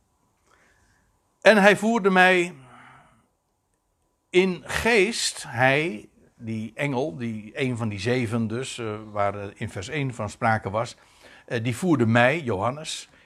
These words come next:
in geest weg in een woestijn. Niet de woestijn, maar een woestijn.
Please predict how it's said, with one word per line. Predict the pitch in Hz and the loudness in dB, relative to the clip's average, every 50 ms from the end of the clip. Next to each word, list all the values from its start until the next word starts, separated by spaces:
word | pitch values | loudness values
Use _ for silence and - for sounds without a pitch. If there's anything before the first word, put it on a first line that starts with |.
| _ - | _ -6
in | - 165 160 - | -4 -4 -4 -4
geest | - - - 208 214 226 214 - - | -6 -8 -6 -6 -4 -4 -6 -8 -8
weg | - 185 185 180 - - - _ _ | -6 -6 -6 -6 -8 -16 -20 _ _
in | - 156 147 151 147 | -8 -6 -6 -6 -6
een | 143 143 131 131 131 110 113 | -4 -4 -4 -4 -6 -10 -12
woestijn. | 104 95 101 113 113 - - 156 143 123 98 85 85 - - _ _ _ _ _ _ _ _ _ _ _ _ _ _ _ _ _ _ _ _ _ _ _ _ _ _ _ _ _ _ _ _ _ | -12 -8 -6 -6 -6 -6 -4 -2 -2 -2 -2 -4 -10 -16 -20 _ _ _ _ _ _ _ _ _ _ _ _ _ _ _ _ _ _ _ _ _ _ _ _ _ _ _ _ _ _ _ _ _
Niet | - - 143 131 - - 104 | -6 -2 -2 -2 -2 -2 0
de | 117 127 147 151 | 4 4 4 4
woestijn, | 156 151 160 143 - - 165 151 156 175 180 | 4 0 -4 -6 -6 -4 -2 -2 -2 -2 -4
maar | 160 147 143 143 - | -4 -4 -4 -6 -4
een | - 139 131 123 107 95 | -4 -4 -4 -4 -6 -8
woestijn. | 98 107 104 - - - 104 104 113 135 160 - | -8 -10 -10 -10 -10 -8 -6 -6 -6 -8 -12 -16